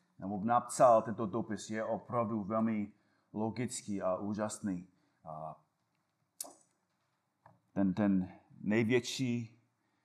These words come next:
největší struktura, ta největší struktura je, a, na začátku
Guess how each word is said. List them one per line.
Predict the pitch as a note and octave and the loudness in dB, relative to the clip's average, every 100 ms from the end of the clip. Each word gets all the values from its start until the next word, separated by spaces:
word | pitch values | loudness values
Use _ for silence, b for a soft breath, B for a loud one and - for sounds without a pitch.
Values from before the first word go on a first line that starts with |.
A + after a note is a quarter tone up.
| _ _ _ _ _ _ _ | _ _ _ _ _ _ _
největší | F2+ F2+ G2+ G#2 A#2 | -12 -4 -2 0 -2
struktura, | - B2+ A#2+ - B2 A#2 A#2+ A#2 | 0 2 0 0 2 8 10 8
ta | A2 G#2+ | 6 4
největší | A2 G#2+ A2 A2+ | 4 2 2 0
struktura | - A#2 A#2 A#2+ A#2+ | 0 -2 0 2 2
je, | A2+ A2+ A2 A2 | 6 6 4 2
a, | - F2 E2 D2 | -10 -8 -8 -4
na | G2 G#2 | 2 2
začátku | G#2+ A2 A#2 A2+ - A#2+ A2+ A2+ | 2 6 8 8 6 0 0 -2